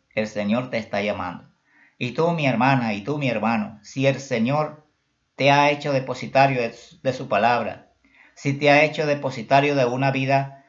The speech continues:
de una vida religiosa con propósito, entonces déjate guiar por ella. Busquemos al Señor antes que sea demasiado tarde.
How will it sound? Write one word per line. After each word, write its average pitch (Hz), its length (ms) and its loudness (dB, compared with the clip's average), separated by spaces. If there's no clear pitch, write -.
de 120 140 0
una 131 200 2
vida 135 220 0
religiosa 127 720 -4
con 113 220 -2
propósito, 113 840 -2
entonces 123 760 -2
déjate 131 400 0
guiar 113 320 0
por 104 140 -4
ella. 101 460 -8
Busquemos 139 880 2
al 151 180 4
Señor 165 460 -4
antes 131 320 2
que 123 140 -10
sea 127 220 2
demasiado 113 440 -4
tarde. 104 400 -10